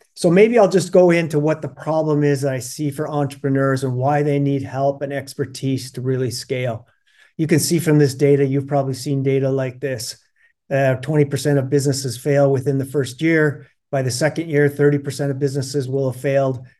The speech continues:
By the end of the fifth year, half will have failed. And by the end of the ten-year period, thirty percent of the businesses remain, or a seventy percent failure rate.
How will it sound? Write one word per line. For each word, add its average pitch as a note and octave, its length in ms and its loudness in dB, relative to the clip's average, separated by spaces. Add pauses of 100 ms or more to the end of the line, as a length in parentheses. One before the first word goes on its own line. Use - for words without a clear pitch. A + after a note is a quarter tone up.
(180)
By C3+ 100 -2
the C#3 120 0
end C#3+ 120 0
of C3 80 0
the B2+ 80 -4
fifth F3+ 380 -4
year, D3+ 500 0 (160)
half D#3+ 400 -2
will D#3 180 0
have C3+ 120 -8
failed. C#3+ 360 0
And C3 120 -2
by C3+ 100 -2
the C3+ 140 -4
end C3+ 120 -4
of C3 120 -6
the C3 260 -6
ten-year C#3 380 -4
period, C3 400 -4
thirty C#3+ 240 0
percent C3+ 320 -6
of B2 80 -2
the A#2+ 60 -4
businesses B2 600 -6
remain, A#2+ 360 -6
or A2 100 -4
a G#2+ 60 -6
seventy A#2+ 360 -6
percent A#2 420 -12
failure A2+ 300 -8
rate. - 220 -12